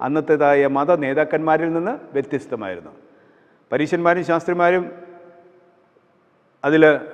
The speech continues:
ആ, വിവാദങ്ങൾ ഉയർത്തിയപ്പോൾ വ്യത്യസ്തമായ കാഴ്ചപ്പാടിലൂടെ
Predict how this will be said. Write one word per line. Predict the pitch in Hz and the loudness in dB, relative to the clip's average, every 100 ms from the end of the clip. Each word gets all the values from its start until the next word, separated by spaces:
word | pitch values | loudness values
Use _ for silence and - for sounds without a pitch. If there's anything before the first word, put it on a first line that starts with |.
| - | -12
ആ, | 117 113 110 | -8 -6 -4
വിവാദങ്ങൾ | 107 147 180 190 196 185 156 120 120 127 | 0 4 6 6 4 2 2 0 -6 -4
ഉയർത്തിയപ്പോൾ | 151 180 180 151 127 113 92 - - - - - - | -2 0 0 -2 0 -4 -4 -10 -20 -20 -20 -20 -4
വ്യത്യസ്തമായ | 180 196 254 - 226 214 202 | -2 -2 -6 -4 -4 -4 -4
കാഴ്ചപ്പാടിലൂടെ | 175 151 143 160 135 123 110 101 90 | -2 -2 -2 -2 0 0 0 -4 -6